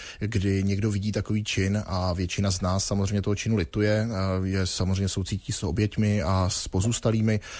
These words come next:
Nicméně někteří mezi námi, eh, se tímhletím můžou, eh, v podstatě i bavit. Někteří přemýšlí a hledají v sobě právě tu odvahu spáchat něco podobného, tím prosadit svůj názor,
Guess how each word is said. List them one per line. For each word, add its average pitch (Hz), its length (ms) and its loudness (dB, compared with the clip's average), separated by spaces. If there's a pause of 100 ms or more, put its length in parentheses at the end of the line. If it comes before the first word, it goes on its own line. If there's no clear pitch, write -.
(160)
Nicméně 110 540 2
někteří 113 840 0
mezi 107 260 2
námi, 107 480 2
eh, 104 220 0
se 104 220 0
tímhletím 107 420 0
můžou, 107 520 2
eh, 98 140 0
v - 100 -8
podstatě - 380 -6
i 110 100 -2
bavit. 98 460 0 (360)
Někteří 113 380 0
přemýšlí 110 800 0
a 101 260 -2
hledají 110 400 4
v - 60 -4
sobě 104 220 -2
právě 101 260 2
tu - 120 -4
odvahu 104 440 0 (140)
spáchat 110 460 -2
něco 113 200 -2
podobného, 107 680 2 (260)
tím 113 200 2
prosadit 107 460 0
svůj 110 180 0
názor, 107 520 2